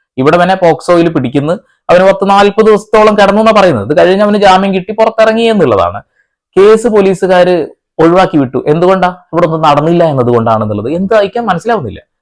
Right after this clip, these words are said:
നാട്ടുകാരും പോലീസുകാരും അങ്ങനെ ചിന്തിക്കുന്നതിൽ ഒരു തെറ്റും പറയാൻ കഴിയില്ല. അവന്റെ ആ ഒരു അറ്റ്മോസ്ഫിയർ കണ്ടാൽ തന്നെ ആളുകൾ ഒരു ഡൗട്ട് തോന്നുന്ന രീതിയിലാണെന്നുള്ളതാണ്. അപ്പൊ ഞാൻ പറഞ്ഞതല്ല ട്ടോ, കമന്റ് ബോക്സ് കിടക്കുന്ന ഒരു സാധനം തന്നെയാണത്.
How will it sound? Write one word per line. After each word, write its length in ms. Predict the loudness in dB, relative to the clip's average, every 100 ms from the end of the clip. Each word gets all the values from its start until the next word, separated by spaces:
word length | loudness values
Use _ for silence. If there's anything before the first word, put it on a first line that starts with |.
| _ _ _ _ _ -2
നാട്ടുകാരും 560 | 0 2 2 4 4 2
പോലീസുകാരും 680 | 2 2 2 2 2 -2 -6 -4
അങ്ങനെ 260 | -2 -2
ചിന്തിക്കുന്നതിൽ 640 | -2 -2 -2 -2 0 2 2
ഒരു 80 | 2
തെറ്റും 280 | -2 -2 -2
പറയാൻ 220 | -2 0
കഴിയില്ല. 360 | -2 -2 -8 -14 _ _ _ -2
അവന്റെ 280 | 0 2 2
ആ 100 | 4
ഒരു 460 | 4 2 -2 -6 _ -4
അറ്റ്മോസ്ഫിയർ 540 | -2 -2 0 2 2
കണ്ടാൽ 360 | 0 0 0 0
തന്നെ 140 | 0
ആളുകൾ 280 | 2 2 0 0
ഒരു 140 | 0 2
ഡൗട്ട് 340 | 2 2 0 -2
തോന്നുന്ന 300 | -2 -4 -6
രീതിയിലാണെന്നുള്ളതാണ്. 880 | -4 -4 -4 -4 -6 -14 -16 -8 -8
അപ്പൊ 140 | -4
ഞാൻ 240 | -2 0
പറഞ്ഞതല്ല 400 | 0 0 0 -2
ട്ടോ, 140 | -8 -16 _ _ _ 0
കമന്റ് 200 | 2 2
ബോക്സ് 240 | 0 -2
കിടക്കുന്ന 380 | 0 0 0 -2
ഒരു 80 | 0
സാധനം 380 | 0 -2 -4
തന്നെയാണത്. 360 | -4 -6 -8